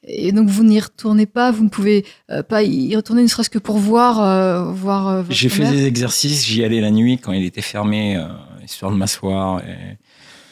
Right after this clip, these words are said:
Speaker 2: et juste reprendre possession des lieux et revivre, euh, revivre les lieux. Et, euh, et puis, tout, tout en repensant à ce qui, ce qui m'était arrivé, en, en faisant un petit check-up,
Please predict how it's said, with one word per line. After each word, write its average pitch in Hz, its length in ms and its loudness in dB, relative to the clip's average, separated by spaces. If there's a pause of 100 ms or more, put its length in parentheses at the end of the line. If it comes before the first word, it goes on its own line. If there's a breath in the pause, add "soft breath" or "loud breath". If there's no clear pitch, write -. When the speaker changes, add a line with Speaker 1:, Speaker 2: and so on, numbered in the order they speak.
(520 soft breath)
Speaker 2:
et - 80 -4
juste 127 400 0
reprendre 107 500 -2
possession 110 560 -4
des 104 140 -2
lieux 113 420 0
et 90 460 -10
revivre, 95 580 -8
euh, - 120 -8 (200)
revivre 101 400 -8
les 101 80 -6
lieux. 127 420 0
Et, 101 220 -2
euh, 92 60 -4 (960)
et 85 140 -20
puis, - 260 -18
tout, - 100 -20 (100)
tout - 240 -14
en 95 100 -2
repensant 98 800 -4
à 101 80 -8
ce - 80 -10
qui, - 120 -20 (240)
ce - 140 -14
qui - 140 -10
m'était 90 200 -6
arrivé, 90 640 -4 (120)
en, 92 240 -8
en 90 60 -4
faisant 95 300 -6
un 90 60 -6
petit - 320 -18
check-up, - 400 -14